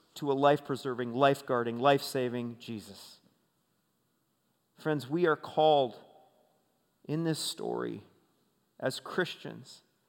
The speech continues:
to cling closely to Jesus as he puts you on the ark of his drowning back and carries you out of the waters of your sin and your death.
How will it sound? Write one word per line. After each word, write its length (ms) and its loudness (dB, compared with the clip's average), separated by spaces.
to 100 -12
cling 340 -6
closely 600 -4
to 120 -16
Jesus 840 -10
as 140 -10
he 120 -4
puts 440 0
you 220 -6
on 240 0
the 180 -4
ark 520 -10
of 100 -2
his 220 -4
drowning 640 -2
back 540 -10
and 160 -8
carries 460 0
you 160 -2
out 160 4
of 60 -8
the 60 -2
waters 560 -4
of 140 -12
your 100 -8
sin 600 -12
and 100 -10
your 100 -10
death. 440 -18